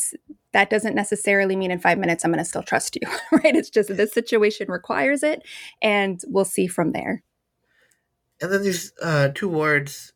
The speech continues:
Speaker 2: uh, several other wards, I'm sure, uh, in Chicago also have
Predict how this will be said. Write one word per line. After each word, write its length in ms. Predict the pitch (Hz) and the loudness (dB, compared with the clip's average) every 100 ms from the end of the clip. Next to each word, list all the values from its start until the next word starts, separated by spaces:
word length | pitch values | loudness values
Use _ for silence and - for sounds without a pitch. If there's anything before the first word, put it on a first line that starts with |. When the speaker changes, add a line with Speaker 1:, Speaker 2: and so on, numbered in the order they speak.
| - | -8
Speaker 2:
uh, 360 | 117 113 107 107 _ _ | -2 -2 -2 -8 _ _
several 360 | - 131 123 | -6 0 2
other 220 | 117 117 110 | 2 2 2
wards, 340 | 110 113 - | 4 2 0
I'm 140 | 117 | -12
sure, 440 | - - 117 117 117 - - _ - | -8 -2 2 2 -2 -18 -20 _ -8
uh, 200 | 120 123 98 | 0 2 2
in 120 | 123 | -2
Chicago 560 | - 135 131 123 123 95 | -4 -2 0 0 0 2
also 400 | 131 139 143 135 | 0 0 -2 0
have 520 | 127 110 113 110 | 2 2 2 -2